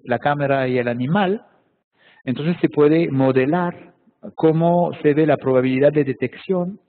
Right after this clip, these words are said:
con la distancia, que tradicionalmente cuando el animal es súper cerca de la cámara sí se detecta, pero si,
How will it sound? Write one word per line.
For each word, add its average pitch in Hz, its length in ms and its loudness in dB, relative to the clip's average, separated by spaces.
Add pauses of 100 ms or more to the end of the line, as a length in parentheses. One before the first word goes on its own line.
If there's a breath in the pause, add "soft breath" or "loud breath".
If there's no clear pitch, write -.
(120)
con 147 160 -2
la 139 100 0
distancia, 117 520 -6
que - 420 -10 (260)
tradicionalmente 123 880 -2
cuando 117 460 -4 (340 loud breath)
el 117 80 -2
animal 123 240 0
es 123 80 -2
súper 117 300 -2
cerca 131 280 -2
de 127 80 -2
la 107 100 -2
cámara 123 460 -4
sí 143 120 -6
se 127 100 -4
detecta, 123 600 -6
pero 117 220 -6
si, 117 260 -6